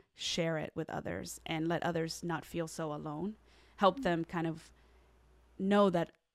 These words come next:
Speaker 1: many of us are going through it or have gone through it. Um, so that was kind of like my para qué, was
Speaker 2: Mm-hmm.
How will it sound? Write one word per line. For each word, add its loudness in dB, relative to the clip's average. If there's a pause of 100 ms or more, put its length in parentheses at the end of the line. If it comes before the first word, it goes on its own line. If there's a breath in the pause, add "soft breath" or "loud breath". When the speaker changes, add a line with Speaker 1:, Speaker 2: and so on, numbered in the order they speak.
(220)
Speaker 1:
many 4
of 0
us -4
are -8
going -2 (160)
through 2
it 4
or -2
have -6
gone -4
through -10
it. -10 (640 soft breath)
Um, 0 (840)
so -4
that 6
was 2
kind 0
of -2
like -2
my -4
para -4
qué, -2 (380)
was -8
Speaker 2:
Mm-hmm. -8